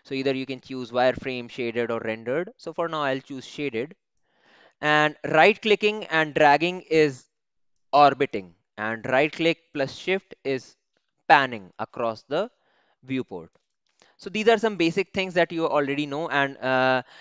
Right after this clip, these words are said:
uh, in SketchUp, you can draw lines, but here you can start by drawing points.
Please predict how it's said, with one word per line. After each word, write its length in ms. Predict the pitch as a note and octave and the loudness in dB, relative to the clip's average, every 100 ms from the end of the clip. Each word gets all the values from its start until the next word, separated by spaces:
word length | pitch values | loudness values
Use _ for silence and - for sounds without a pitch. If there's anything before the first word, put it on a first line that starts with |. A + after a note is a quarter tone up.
| - - | -20 -6
uh, 240 | C3+ C3 B2+ | 0 0 0
in 160 | D3 D3 | -4 -10
SketchUp, 440 | - D#3 F3 E3 D3+ | -4 -2 2 0 0
you 140 | D3 | -6
can 200 | D#3 C#3 | -4 -4
draw 200 | C#3+ C#3 | 0 2
lines, 480 | C3 B2 D3 F3 - | 2 0 -2 -8 -16
but 220 | C3 C#3 - | -4 -4 -2
here 240 | D#3+ E3+ | 0 0
you 100 | D#3+ | 0
can 160 | D#3 D3+ | -6 -6
start 380 | - C#3+ C#3+ | 2 4 4
by 180 | C3 C#3 | 2 2
drawing 380 | C3+ B2+ C3+ F3 | 0 -4 -6 -8
points. 540 | - A#2+ G2+ F#2+ - | -8 -8 -8 -14 -20